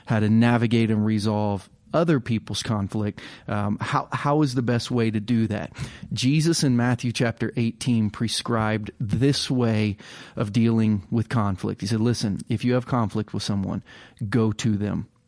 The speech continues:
just you and them, and talk to them. If that does not work, if that's not satisfactory, bring in a mediator, um, but not,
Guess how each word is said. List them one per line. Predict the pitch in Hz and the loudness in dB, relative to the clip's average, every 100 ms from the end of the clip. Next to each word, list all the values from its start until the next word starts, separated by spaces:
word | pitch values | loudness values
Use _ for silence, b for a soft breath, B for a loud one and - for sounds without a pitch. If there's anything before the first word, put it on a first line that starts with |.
| _ | _
just | - 139 143 - | 0 2 2 0
you | 156 | 2
and | 156 123 | 4 4
them, | 101 - - B B B - | 2 -2 -12 B B B -8
and | 104 | -6
talk | - - 117 - | -6 -2 -2 -4
to | - 117 | -4 -2
them. | 95 95 104 - _ _ _ _ _ _ - | -2 -6 -8 -14 _ _ _ _ _ _ -8
If | - - | -4 0
that | 131 135 | 2 2
does | 135 117 | 2 4
not | 123 117 | 4 2
work, | 131 113 117 101 - | 0 2 2 0 -4
if | |
that's | - 117 - | -2 -2 0
not | 110 - | -2 -2
satisfactory, | - 107 101 110 - 120 110 - 110 98 B B B B B | -4 -4 -4 -4 -2 -2 -2 -2 -4 -4 B B B B B
bring | 123 120 | 0 4
in | 123 | 6
a | 127 | 6
mediator, | 135 143 139 120 95 - - - | 6 6 4 4 2 -2 -6 -6
um, | 110 110 110 117 | -2 0 0 -2
but | 123 | 0
not, | 123 113 120 | 2 4 2